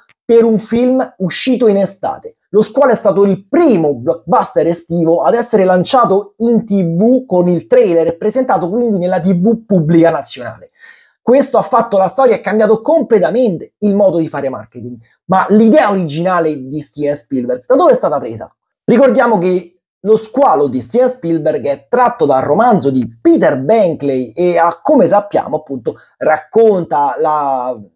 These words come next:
l'arrivo dello squalo nelle spiagge di una cittadina inventata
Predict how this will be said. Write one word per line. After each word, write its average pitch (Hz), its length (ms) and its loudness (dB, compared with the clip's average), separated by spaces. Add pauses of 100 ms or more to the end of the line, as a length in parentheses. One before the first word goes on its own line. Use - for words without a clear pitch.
(500)
l'arrivo 190 600 2
dello 131 180 -4
squalo 185 340 0
nelle 123 340 -8
spiagge 160 840 -2 (220)
di 160 140 -2
una 151 180 0 (140)
cittadina 147 920 0
inventata 147 920 -4